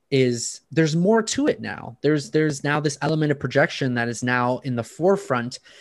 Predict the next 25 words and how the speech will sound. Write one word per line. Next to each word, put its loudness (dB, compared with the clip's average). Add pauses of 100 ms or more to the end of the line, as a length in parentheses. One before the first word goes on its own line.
(240)
and 2
having 2
that 2
experience -2
as -2
a -2
media -2
designer -2
and -2
a -4
projection -2
designer -2 (320)
is 0
not 2 (880)
something 0
that 0
has -2
to -4
be -2
mixed -2
with -2 (140)
other 2
ex-, -8
other 2
ex-, -12